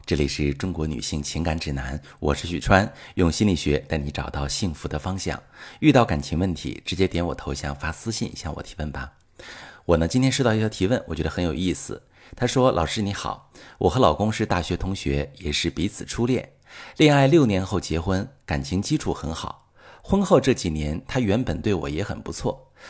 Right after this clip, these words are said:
可就在儿子出生后，我俩的关系发生了变化。比如说，我总觉得他不够关心和体谅我。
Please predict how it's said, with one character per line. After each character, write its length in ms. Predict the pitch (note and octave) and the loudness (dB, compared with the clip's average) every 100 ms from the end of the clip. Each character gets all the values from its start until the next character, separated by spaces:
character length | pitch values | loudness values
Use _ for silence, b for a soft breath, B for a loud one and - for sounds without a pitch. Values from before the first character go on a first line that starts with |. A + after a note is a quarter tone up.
| B | B
可 200 | - G3+ | 0 4
就 200 | F#3+ F3 | 6 6
在 140 | C#3 A2 | 6 4
儿 200 | - A2+ | 4 2
子 160 | A2+ | 2
出 180 | - C3 | 0 -2
生 200 | A#2 B2+ | 0 -2
后， 320 | A#2+ G2+ D#2 B - | 2 2 2 B 2
我 140 | G2 | 4
俩 120 | G#2 | 4
的 100 | D2 | 2
关 240 | B1 G#2+ A2 | 0 2 2
系 140 | - | -2
发 200 | - E2+ | -4 -4
生 140 | F#2 F#2 | -4 -4
了 80 | |
变 220 | - B2+ - | 0 0 0
化。 240 | - - _ _ - B B - | -10 -16 _ _ -20 B B 0
比 80 | F#2 | 4
如 140 | G#2+ | 6
说， 280 | B2 D3 D3+ B | 6 4 2 B
我 120 | D3 E3+ | 2 2
总 260 | - - | 2 -4
觉 220 | - C#2 | -6 -2
得 220 | G#2 - - | 0 -2 -4
他 120 | - | -6
不 140 | - | -6
够 160 | D#2+ E2 | -2 -2
关 260 | - G#2+ A2+ | 2 2 2
心 220 | A#2 A2+ | 0 0
和 120 | F#2+ | -2
体 180 | - F2+ | -4 -6
谅 160 | G2 F2+ | -4 -4
我。 260 | - - | -8 -14